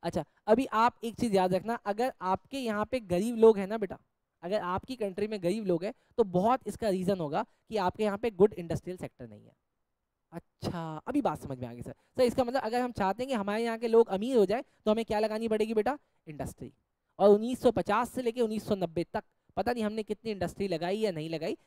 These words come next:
हमें जल्दी से बेटा यहाँ पे रिवीजन करके देखते हैं बेटा। सबसे पहले public and private sector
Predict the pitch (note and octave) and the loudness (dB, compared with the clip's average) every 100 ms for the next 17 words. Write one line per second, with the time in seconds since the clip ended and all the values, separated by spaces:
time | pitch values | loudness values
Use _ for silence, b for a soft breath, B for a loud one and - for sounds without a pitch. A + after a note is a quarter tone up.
0 | - F#3 A#3+ G3+ G#3 A#3 G#3+ G3 F3+ F3+ | -10 -6 -6 -2 0 0 0 0 -2 -4
1 | D#3 F3+ D3+ C#3+ C#3+ A#2 - D#4 _ _ | -4 -4 -2 -4 -6 -12 -14 -16 _ _
2 | - D#3 - A#2+ A2 - F3+ - - A#2+ | -12 -10 -10 -16 -16 -10 -8 -8 -14 -18
3 | _ _ _ _ _ _ _ _ _ _ | _ _ _ _ _ _ _ _ _ _
4 | _ _ _ _ - A3 C4+ E4 D#4+ C4+ | _ _ _ _ -2 -2 -2 -4 -4 2
5 | B3 B3 - G#3+ - | 2 2 -2 -6 -6